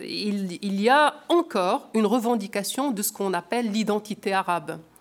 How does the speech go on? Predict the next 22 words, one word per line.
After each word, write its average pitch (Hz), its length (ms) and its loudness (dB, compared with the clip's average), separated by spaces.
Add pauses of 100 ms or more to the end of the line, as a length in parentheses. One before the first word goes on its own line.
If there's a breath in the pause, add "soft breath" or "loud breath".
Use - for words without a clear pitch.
(880 loud breath)
Mais 247 320 2
cette - 340 0
identité 269 540 0
arabe 220 360 2
ne 240 140 6
pourrait, 202 640 0
euh, 175 460 -2
bien 196 240 0
sûr, 233 600 2
euh, 175 600 0
convenir 254 600 2 (140)
à, 180 380 0 (360 loud breath)
aux 214 160 2
aspirations, 254 840 0 (280 loud breath)
par 202 160 0
exemple, 202 680 -2
d'autres, 254 460 -2
des 196 100 -2
minorités, 226 800 0
voire 170 300 -4
même 196 280 -2
de, 156 640 -6